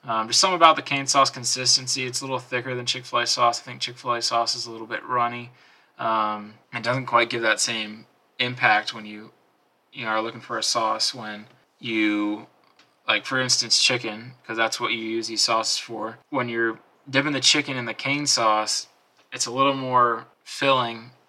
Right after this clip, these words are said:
than Chick-fil-A sauce. It kinda just, like, coats the chicken. So that's all I got on that. Cane sauce, I just think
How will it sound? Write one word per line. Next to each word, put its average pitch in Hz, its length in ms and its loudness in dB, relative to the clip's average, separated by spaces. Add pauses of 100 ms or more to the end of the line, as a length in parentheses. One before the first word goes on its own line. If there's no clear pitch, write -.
than 110 600 -4
Chick-fil-A 120 420 -2
sauce. 110 320 0
It - 60 -16
kinda 113 260 0
just, 110 180 -4
like, 104 340 -6
coats - 580 -4 (880)
the 117 80 -10
chicken. 107 440 -4
So 110 300 -2 (800)
that's 135 160 2
all 143 80 10
I 135 60 10
got 127 180 8
on 120 140 6
that. 117 420 0
Cane 127 240 -4
sauce, 123 320 2
I 120 80 -2
just 117 160 -4
think 117 260 -10